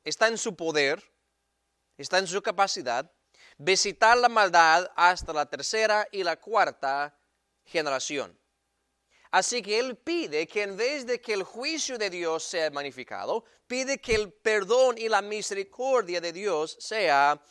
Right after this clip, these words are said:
eh, magnificado. Salmos ochenta y seis.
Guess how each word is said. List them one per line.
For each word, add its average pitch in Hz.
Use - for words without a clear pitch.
eh, 143
magnificado. 147
Salmos 220
ochenta 151
y 139
seis. -